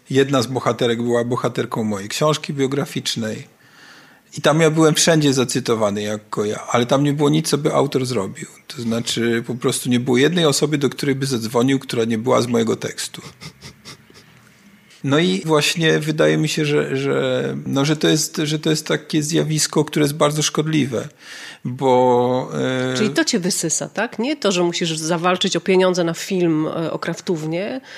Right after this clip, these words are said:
Speaker 2: tylko bardziej wysysa cię
Speaker 1: Ja
Speaker 2: to,
Speaker 1: jestem przyzwyczajony,
Speaker 2: że
Speaker 1: że jak coś zrobić, to ja muszę działać, mówię, muszę
Speaker 2: Mhm,
Speaker 1: robić.
Speaker 2: mhm.
Speaker 1: Natomiast, e, e, natomiast irytuje, może nie wysysa, ale irytuje mnie to, że,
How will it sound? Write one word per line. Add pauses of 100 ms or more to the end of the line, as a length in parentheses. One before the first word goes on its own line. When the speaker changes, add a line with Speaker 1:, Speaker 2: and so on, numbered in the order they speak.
(160)
Speaker 2:
tylko
bardziej
wysysa
cię
Speaker 1:
Ja
Speaker 2:
to,
Speaker 1:
jestem
przyzwyczajony,
Speaker 2:
że
Speaker 1:
że
jak
coś
zrobić,
to
ja
muszę
działać,
mówię,
muszę
Speaker 2:
Mhm,
Speaker 1:
robić.
Speaker 2:
mhm. (200)
Speaker 1:
Natomiast, (120)
e,
e,
natomiast
irytuje,
może
nie
wysysa,
ale
irytuje
mnie
to,
że,